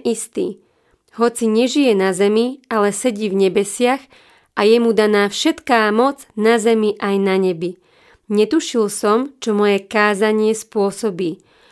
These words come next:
Po bohoslúžbách prišla ku mne staršia pani a spýtala sa:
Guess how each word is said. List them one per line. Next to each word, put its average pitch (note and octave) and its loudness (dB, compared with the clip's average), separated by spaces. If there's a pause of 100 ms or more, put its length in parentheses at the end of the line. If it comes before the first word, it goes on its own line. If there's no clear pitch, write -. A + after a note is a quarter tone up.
(220)
Po G#3 0
bohoslúžbách A3 0
prišla A#3 -2
ku A3 -2
mne A3+ 0
staršia G#3+ 0
pani G#3+ -2 (120)
a G#3 -8
spýtala A3+ -2
sa: F3+ -12